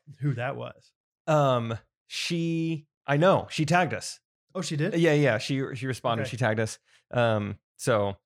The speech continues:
Speaker 2: she was at F twelve.
Speaker 1: Who, who, who do we got here?
Speaker 2: I don't know. Her, like, Instagram account wasn't her name. You know, it was one of those things.
Speaker 1: One of those. Yeah.
Speaker 2: <laughs> I, I don't remember. I can look right now.
Speaker 1: Okay.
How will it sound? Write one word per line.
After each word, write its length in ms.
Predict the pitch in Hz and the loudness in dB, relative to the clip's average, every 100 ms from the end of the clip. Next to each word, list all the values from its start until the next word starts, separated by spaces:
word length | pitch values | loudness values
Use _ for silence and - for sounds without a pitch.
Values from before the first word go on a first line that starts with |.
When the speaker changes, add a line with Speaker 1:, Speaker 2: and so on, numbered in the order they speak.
| _ _ | _ _
Speaker 2:
she 100 | - | -2
was 100 | 143 | 0
at 140 | 156 160 | 2 2
F 120 | 151 | 0
twelve. 440 | 143 180 139 - _ _ _ _ _ _ | 0 0 -2 -6 _ _ _ _ _ _
Speaker 1:
Who, 220 | 311 320 - | -4 -4 -6
who, 180 | 208 - - _ _ | -10 -10 -12 _ _
who 100 | 247 | -8
do 60 | 294 | -6
we 80 | 262 | -6
got 100 | 151 | -8
here? 180 | 127 _ _ _ - | -12 _ _ _ -4
Speaker 2:
I 80 | 156 | 0
don't 80 | 156 | 2
know. 160 | 135 127 | 2 4
Her, 200 | 170 170 | 4 4
like, 120 | 156 | 2
Instagram 280 | 165 196 170 | 0 -2 -2
account 180 | 175 135 | 0 0
wasn't 240 | 139 139 | 0 0
her 80 | 120 | -2
name. 280 | 107 95 95 | -2 -4 -8
You 60 | 123 | -4
know, 40 | |
it 20 | 123 | -2
was 80 | |
one 100 | 113 | 0
of 40 | 117 | 0
those 180 | 107 104 | 0 -2
things. 220 | 90 123 | -8 -2
Speaker 1:
One 100 | 269 | -2
of 80 | 160 | -2
those. 440 | 113 113 117 - _ | -6 -10 -12 -14 _
Yeah. 200 | 170 147 - | -6 -4 -6
Speaker 2:
<laughs> 120 | _ - | _ -8
I, 520 | 143 - - 143 - - | -4 -6 -4 -4 -4 -4
I 80 | |
don't 120 | 135 139 | -4 -4
remember. 200 | 107 104 | -4 -4
I 60 | |
can 140 | 123 110 | -4 -4
look 140 | 107 | -6
right 120 | 113 | -6
now. 140 | 104 107 | -4 -4
Speaker 1:
Okay. 200 | 147 | -6